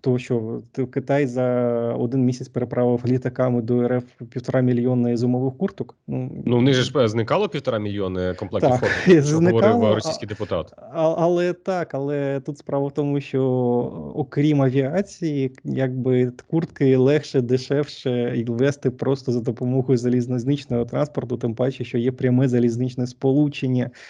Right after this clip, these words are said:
Speaker 1: між Китаєм та Р Ф, і відправити куртки потягом, ну, там десять хоч, е, цих рейсів, составів, ну, це ж не проблема, це не такі величезні витрати, як возити куртки і авіацію. А, тому інша, от,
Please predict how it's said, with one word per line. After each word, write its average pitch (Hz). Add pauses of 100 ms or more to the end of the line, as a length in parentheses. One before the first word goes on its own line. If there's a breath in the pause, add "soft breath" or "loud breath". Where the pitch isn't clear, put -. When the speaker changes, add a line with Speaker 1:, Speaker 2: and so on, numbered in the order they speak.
(120 loud breath)
Speaker 1:
між 127
Китаєм 127
та 117
Р 123
Ф, 190
і 127 (200 loud breath)
відправити 147
куртки 143
потягом, 123
ну, 135
там 131 (160)
десять 135
хоч, -
е, 117
цих 120
рейсів, 143
составів, 123
ну, 123
це 127
ж 123
не 135
проблема, 143
це 131
не 131
такі 131
величезні 131
витрати, 127
як 123
возити 123
куртки -
і 123
авіацію. 117 (640 loud breath)
А, 120 (100)
тому 160 (400)
інша, 165
от, 127